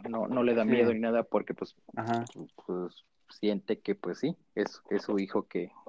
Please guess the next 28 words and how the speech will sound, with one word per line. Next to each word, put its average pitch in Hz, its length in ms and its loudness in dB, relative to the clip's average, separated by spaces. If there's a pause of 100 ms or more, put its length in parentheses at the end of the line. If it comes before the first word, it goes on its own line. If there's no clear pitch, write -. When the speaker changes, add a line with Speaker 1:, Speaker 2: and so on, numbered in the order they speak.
Speaker 1:
que 101 140 -4
anda 101 200 0
ahí 95 160 0
Speaker 2:
Sí, 135 40 0
Speaker 1:
con 156 80 4
ella 165 100 2 (540)
Speaker 2:
exactamente, 151 640 2
digo, 117 180 6
Speaker 1:
todavía. - 180 0 (560)
Speaker 2:
digo, 113 260 4
a 120 60 4
mí, 143 340 2 (600)
yo 135 120 6
no 151 120 2
sentí 143 300 0
miedo, 120 300 4
o - 300 -8
sea, 95 220 -8 (1400)
yo, 120 280 -2
yo 131 200 -2
creo 135 220 2
que 123 500 6
a 104 60 -2
lo 107 100 -2
mejor 113 560 -4 (1300)
a, 117 320 0
a 107 480 -2
alguna 117 680 0